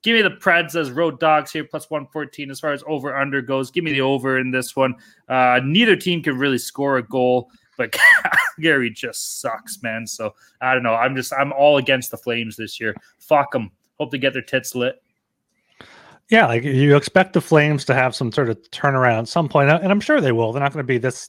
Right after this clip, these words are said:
Speaker 2: this bad all season, but, like, I mean, they, they gotta win in Seattle over the weekend to, you know, s-, break their losing streak. But Nashville went into Edmonton and, and beat them five two. So I think Nashville here as a road underdog, I, I like them here plus one fourteen. You know,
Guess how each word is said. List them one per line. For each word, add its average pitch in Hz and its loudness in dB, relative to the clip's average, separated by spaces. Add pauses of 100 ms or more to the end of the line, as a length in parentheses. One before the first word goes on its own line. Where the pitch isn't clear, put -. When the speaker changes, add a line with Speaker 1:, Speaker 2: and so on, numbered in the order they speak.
Speaker 2:
this 123 -8
bad 113 -2
all 107 -6
season, 120 -8
but, 98 -12 (100)
like, 104 -12 (140)
I 117 -12
mean, 107 -10 (120)
they, 139 -4
they 147 -4
gotta 165 2
win 156 0
in 139 -6
Seattle 131 2
over 120 -10
the 117 -6
weekend 113 -8
to, 107 -12
you 101 -18
know, 98 -18
s-, - -20 (100)
break 131 -4
their 120 -6
losing 110 -8
streak. 117 -10
But 120 -10
Nashville 165 -6
went 165 -6
into 170 -6
Edmonton 139 -6
and, 104 -20
and 101 -20
beat 110 -14
them 120 -10
five 117 -8
two. 117 -12
So 113 -10 (600)
I - -18
think 135 -12
Nashville 135 -4
here 131 -4
as 123 -8
a 117 -14
road 117 -8
underdog, 113 -8
I, 107 -14
I 113 -16
like 110 -14
them 117 -10
here 117 -8
plus - -14
one 110 -12
fourteen. 147 -10
You 117 -14
know, 95 -20